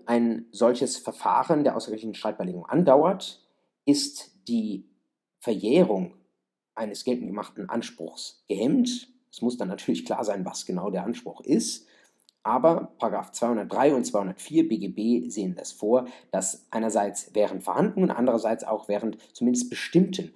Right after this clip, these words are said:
Verfahren der außergerichtlichen Streitbeilegung die Verjährung gehemmt wird. Schauen wir uns diese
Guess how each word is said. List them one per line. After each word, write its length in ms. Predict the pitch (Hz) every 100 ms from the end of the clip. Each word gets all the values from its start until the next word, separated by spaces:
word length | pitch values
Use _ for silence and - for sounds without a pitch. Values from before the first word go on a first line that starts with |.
| _
Verfahren 540 | - - 95 95 101 95 _ _
der 160 | 95 92
außergerichtlichen 560 | 98 104 101 98 92
Streitbeilegung 720 | - 87 92 - 92 92 90 90 _ _
die 40 |
Verjährung 600 | - 90 85 92 90 82 _ _ _ _
gehemmt 420 | 95 - - _ _
wird. 360 | - - - _ _ _ _ _ _ _ _ _ _ _ _ _ _ _ _ _ _ _ _ _ _ _
Schauen 280 | - 143 185
wir 100 | 135
uns 280 | 147 143 - _ _ -
diese 540 | 143 127 123 123 123